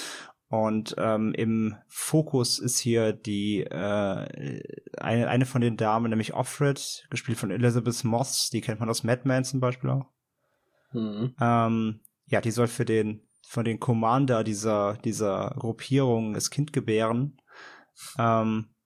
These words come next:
Speaker 1: obwohl ihr quasi f-, vorher das eigene erst weggenommen wurde. Und sie versucht dann quasi mit allen Mitteln aus diesem System auszubrechen.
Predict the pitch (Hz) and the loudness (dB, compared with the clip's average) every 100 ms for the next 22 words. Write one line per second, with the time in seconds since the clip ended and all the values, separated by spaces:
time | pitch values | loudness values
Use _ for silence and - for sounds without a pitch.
0 | _ _ _ _ _ _ _ _ - - | _ _ _ _ _ _ _ _ -20 -20
1 | - - - - _ - - 120 131 127 | -20 -20 -20 -20 _ -12 -8 0 4 4
2 | 123 127 123 131 - - 123 - - 135 | 4 2 2 0 -6 -8 -6 -4 2 2
3 | 123 - 131 131 113 120 131 131 123 107 | 4 4 4 4 4 2 0 2 2 2
4 | 104 98 104 117 135 - _ _ _ _ | 2 2 2 2 0 -4 _ _ _ _
5 | - 113 110 110 123 117 - 117 123 117 | -4 0 0 2 0 -2 -2 -2 0 0
6 | 113 - 113 110 - 113 113 113 123 113 | 0 0 0 0 0 2 2 2 0 0
7 | - - 104 110 104 110 - - 117 110 | -2 -4 -2 -2 0 -2 -2 2 2 2
8 | 107 110 - 98 131 - 143 | 2 2 0 -2 -2 -4 -6